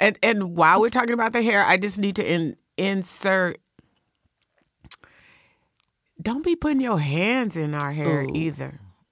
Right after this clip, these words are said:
Speaker 2: Mm.
Speaker 1: You know, because
Speaker 2: Mm.
Speaker 1: that right there, I, I'm just taking a moment to just jump on this subject because we were talking about locks. And for many, uh, uh, white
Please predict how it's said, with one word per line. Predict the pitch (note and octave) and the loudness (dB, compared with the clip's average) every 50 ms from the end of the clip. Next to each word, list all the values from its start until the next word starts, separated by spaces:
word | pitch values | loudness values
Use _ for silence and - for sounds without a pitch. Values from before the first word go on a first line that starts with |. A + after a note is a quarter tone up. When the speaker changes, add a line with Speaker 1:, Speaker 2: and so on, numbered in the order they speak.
| _ _ - | _ _ -14
Speaker 2:
Mm. | C3+ C#3 - - G1+ - - - - | -12 -12 -10 -12 -12 -14 -16 -14 -10
Speaker 1:
You | - E3+ | -8 -6
know, | F3 D#3+ D#3+ | -4 -4 -4
because | - - F3 - - G3+ F3 E3+ D#3 D#3 D3+ D3 D3 - A#2 - - - - - - - - - - - _ _ - | -4 -6 -6 -4 -2 0 0 2 2 0 0 0 -2 -4 -8 -14 -18 -20 -20 -20 -20 -20 -20 -20 -20 -20 _ _ -16
Speaker 2:
Mm. | F2 F2+ B2+ C3+ C#3 | -14 -12 -8 -2 2
Speaker 1:
that | E3+ F#3 G#3+ B3+ - D3 | 4 4 4 4 2 0
right | - A3+ A#3+ B3 B3 - | 0 0 0 0 0 -2
there, | - A#3 A#3+ B3 B3+ C4 C4 B3 B3 B3 - _ _ _ _ _ _ _ _ _ _ - | -2 -2 0 0 0 -2 -2 -4 -6 -10 -14 _ _ _ _ _ _ _ _ _ _ 0
I, | E3 F3 - | 0 2 4
I'm | - F3 F#3+ G3+ | 4 2 2 2
just | G3 A#3 A3+ - | 0 -2 -2 -2
taking | - B3 A3 G#3+ - G3+ F3+ | 0 0 0 2 2 2 2
a | E3+ | 2
moment | E3 E3 E3+ F#3+ F#3+ F3+ E3 - - | 2 4 4 4 2 2 0 -2 -4
to | - F3+ D#3+ D3+ | -4 -2 -2 -4
just | - - E3 E3 D#3 D#3+ | -4 -4 -6 -6 -6 -6
jump | C#3 - E3 D#3+ E3+ F3+ | -4 -2 0 0 2 2
on | G#3 F#3+ F3+ F3+ F3+ F3+ F3 | 2 2 2 2 2 2 2
this | E3 D#3 D#3 | 0 -2 -2
subject | - - - F#3+ F3+ F#3 F3+ F3+ F#3+ E3+ E3 - | -4 -4 -2 0 0 0 2 0 0 0 0 -2
because | D3+ D#3 - G3 F#3 F#3 G3 G#3 | -6 -4 0 2 2 2 2 0
we | A#3 A3+ | -2 -2
were | A3 G#3+ | -2 2
talking | A#3+ A#3 G#3+ G#3+ A3 | 2 2 2 2 0
about | G#3+ G#3+ G#3 G#3 F#3+ | 0 2 0 0 0
locks. | F#3 G#3 G#3+ G#3+ G#3+ G#3+ - - - - - - - - - - | 2 2 2 2 2 0 -6 -16 -18 -20 -20 -20 -20 -14 -4 -2
And | D#3+ E3+ E3+ E3 E3 - | 0 2 2 0 -2 -2
for | - F#3+ E3 | -2 -2 0
many, | D#3+ F3 F3+ F#3+ G#3 A3 A3 A3 G#3+ G#3 F#3 - - _ _ _ _ _ _ _ _ _ _ _ _ _ _ _ - | 0 0 0 0 0 0 0 0 -2 -2 -4 -6 -10 _ _ _ _ _ _ _ _ _ _ _ _ _ _ _ -4
uh, | D#3+ E3 D#3 C#3+ B2+ G#2+ - - _ _ _ _ _ _ _ _ _ _ _ _ _ _ _ - | -2 -2 -2 -2 -4 -6 -8 -12 _ _ _ _ _ _ _ _ _ _ _ _ _ _ _ -8
uh, | - D3+ D3+ D3 C#3 C3+ B2 | -6 -4 -4 -4 -4 -6 -8
white | A#2 B2+ C#3 D3 D3+ E3 F#3+ A3 A#3 - | -10 -6 -2 0 2 2 2 2 0 -2